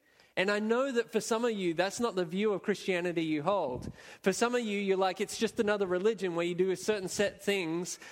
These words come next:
and you earn God's approval." That is not the Christian faith.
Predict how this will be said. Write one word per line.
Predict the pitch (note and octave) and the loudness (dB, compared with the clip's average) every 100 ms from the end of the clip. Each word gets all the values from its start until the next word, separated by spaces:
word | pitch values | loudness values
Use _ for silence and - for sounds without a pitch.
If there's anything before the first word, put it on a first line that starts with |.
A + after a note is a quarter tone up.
| - - | -10 -2
and | F3 F3+ | 0 2
you | F#3 F3+ | 2 2
earn | G3 G3 | 0 0
God's | F#3 F3+ E3+ | 2 0 -2
approval." | - A3+ A#3 D3+ | -2 -2 0 -2
That | C3+ G3+ B3+ | 0 0 0
is | F#3+ E3+ | -2 -2
not | F#3 A#3 | 0 0
the | F#3 | -2
Christian | F3 F#3 - F3+ | 0 -2 0 -2
faith. | G#3+ G3+ B2+ - | 0 0 -2 -8